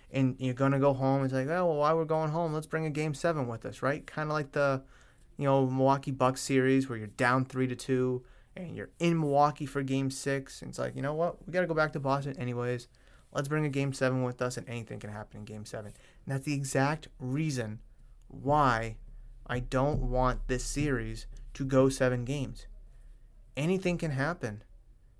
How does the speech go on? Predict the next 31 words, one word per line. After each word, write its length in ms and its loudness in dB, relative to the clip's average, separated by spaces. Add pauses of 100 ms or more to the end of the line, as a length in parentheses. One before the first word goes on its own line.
Again, 340 2
the 60 2
Miami 400 0
Heat 220 -4
will 140 -2
have 180 0
home 260 -2
court 300 2
advantage. 580 -2 (320)
They're 160 4
probably 240 6
gonna 160 2
have 160 0
all 180 4
their 120 2
players 360 0
ready 260 4
to 80 -2
rock 340 -2
and 120 -4
roll 200 0
that 240 -6
game 300 -10 (260)
with 180 -4
the, 240 2 (160)
uh, 280 4 (520)
day 160 4
or 100 4
two 520 -2
of 220 -2
rest. 480 -2